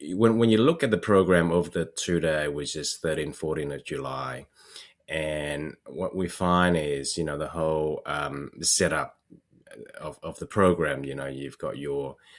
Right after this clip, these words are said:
keynote and then you have the breakout sessions, you know, the lessons learned. Um, to me, a couple of sort of key one and, and really encourage, um, people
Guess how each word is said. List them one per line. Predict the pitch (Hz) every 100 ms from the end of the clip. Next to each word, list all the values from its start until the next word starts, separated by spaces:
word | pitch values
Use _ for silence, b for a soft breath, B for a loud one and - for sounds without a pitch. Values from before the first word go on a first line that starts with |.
| B _
keynote | 113 101 95 95 - -
and | 76
then | 71 71 69
you | 73 73
have | 71
the | -
breakout | - 87 85 82 73
sessions, | - 85 - 90 85 85 - -
you | 80
know, | 71 71
the | 73
lessons | 73 - - - - -
learned. | 78 80 151 151 - B B B B B -
Um, | 90 90 90 - - _ _ _ -
to | 110
me, | 104 113 110
a |
couple | - - 107
of | 90 -
sort | 110
of | 92 -
key | - 101 95
one | 90 85 78 80
and, | 80 -
and | 80 80
really | 85 87 78 78 -
encourage, | 78 85 80 73 71 - - 76
um, | 76 71 71 -
people | 85 76 69